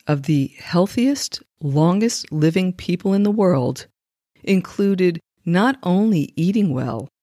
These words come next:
but also connecting with others,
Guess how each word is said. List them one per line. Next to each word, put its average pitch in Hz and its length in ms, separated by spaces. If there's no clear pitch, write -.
but 180 120
also 202 640
connecting 202 480
with 247 160
others, 170 580